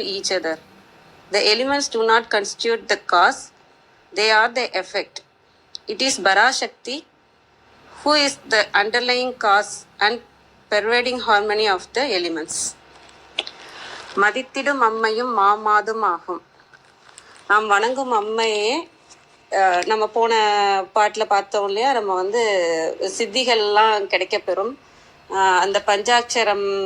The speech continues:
வந்து மந்திரமாக, அஹ், ப-, ஆறு ஆதாரங்களையும் விரியும் போது நமக்கு சித்திகள்லாம் கிடைக்கப்பெறும் அப்படின்றத பார்த்தோம். இப்ப வந்து அந்த சித்திகள் எல்லாம் கிடைக்கப்பெறதுக்கும் எல்லாத்துக்கும் தலைவியா இருக்கிறவ வந்து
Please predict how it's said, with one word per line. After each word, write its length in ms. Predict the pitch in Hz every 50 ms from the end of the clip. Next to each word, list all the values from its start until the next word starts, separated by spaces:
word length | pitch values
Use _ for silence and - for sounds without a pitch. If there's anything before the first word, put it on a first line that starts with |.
| 190 185 185 175
வந்து 420 | 175 180 180 190 185 233 226 214
மந்திரமாக, 640 | 202 196 185 190 185 220 208 202 202 190 190 185 - 233 226 208 196 180 175 165 165 156 151 - - -
அஹ், 320 | 165 160 156 156 160 160 - - _ _ _ _
ப-, 460 | 185 185 180 175 175 170 170 165 165 - -
ஆறு 260 | - 190 190 196 190 190
ஆதாரங்களையும் 800 | 180 185 190 208 214 208 208 196 190 190 185 196 208 208 196
விரியும் 380 | 185 190 190 208 214 202 196 175
போது 240 | 170 175 170 185 262 339 - - - - - - _ _
நமக்கு 380 | 214 208 214 208 208 - 208 214 -
சித்திகள்லாம் 680 | 220 190 190 220 226 233 208 196 185 185 196 196 190
கிடைக்கப்பெறும் 640 | - 175 180 180 - 190 185 - 175 165 170 175 185
அப்படின்றத 540 | 175 156 151 156 160 160 - - 151 151 165
பார்த்தோம். 480 | - - 156 151 147 - - 359 415 370 - - - - - - - _ - -
இப்ப 300 | - 214 226 - - 254
வந்து 320 | 233 214 202 208 202 277 294 269 247 220 208 190 180 170 160 - - - _ _ _ _
அந்த 400 | - 190 202 240 262 269 262 262
சித்திகள் 500 | 254 - 240 214 220 285 285 262 277 262
எல்லாம் 280 | 240 220 220 233 240 233
கிடைக்கப்பெறதுக்கும் 960 | 233 214 214 208 - 233 226 214 214 196 190 202 190 190 190 - 226 220 208
எல்லாத்துக்கும் 760 | 196 202 220 233 233 226 220 - - 220 - - 233 233 233 214 -
தலைவியா 480 | 208 185 190 214 220 226 233 233 226
இருக்கிறவ 640 | 220 208 190 - - 214 202 196 185 190 190 185 185
வந்து 300 | 180 180 185 190 247 311